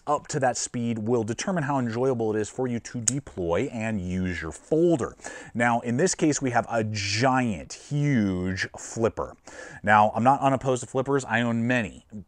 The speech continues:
If you were to ask me in rating my preference, I prefer thumb studs first, slits and holes of some kind second, and flippers third, but they're ambidextrous. This one protrudes very nicely, so you can easily hit it with leather gloves on,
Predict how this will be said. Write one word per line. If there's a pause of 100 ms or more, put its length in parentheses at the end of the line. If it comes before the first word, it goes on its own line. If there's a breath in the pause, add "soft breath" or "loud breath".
(140)
If
you
were
to
ask
me
in
rating
my
preference,
I
prefer (360 soft breath)
thumb
studs
first,
slits
and
holes
of
some
kind
second, (120)
and
flippers
third,
but
they're
ambidextrous.
This
one
protrudes
very
nicely,
so
you
can
easily
hit
it
with
leather
gloves
on,